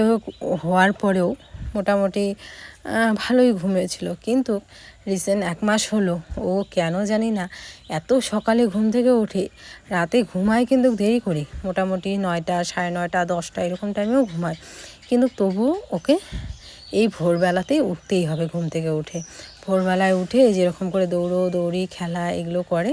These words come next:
আবার ঠিক মোটামুটি, আহ,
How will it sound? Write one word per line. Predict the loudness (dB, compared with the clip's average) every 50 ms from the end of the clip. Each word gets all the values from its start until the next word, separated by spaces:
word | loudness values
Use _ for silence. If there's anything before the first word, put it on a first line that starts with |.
| -4 -6 -12 -20 -18 -18 -18 -20 -12 -6
আবার | -4 -2 0 2 2 2 2 2 2 2 2 2 0 -2
ঠিক | -2 0 2 2 0 -2 -8 -18 -16 -12 -4 -2
মোটামুটি, | -2 0 0 0 0 0 -2 -2 -2 -2 -2 -2
আহ, | -4 -8 -14 -18 -18 -18 -18 -20 -14 -8 -6